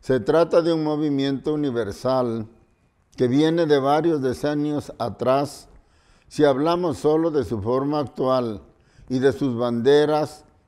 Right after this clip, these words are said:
contra los feminicidios y la violencia generalizada que se practica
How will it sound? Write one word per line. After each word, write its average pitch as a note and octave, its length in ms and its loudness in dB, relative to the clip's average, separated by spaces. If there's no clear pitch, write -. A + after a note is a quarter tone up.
contra C#3 720 0
los C3+ 380 0
feminicidios C3 1300 -2
y B2+ 100 0
la B2+ 160 4
violencia C3 720 -2
generalizada A2+ 1300 -2
que C3+ 560 0
se C3 160 -2
practica B2+ 960 -4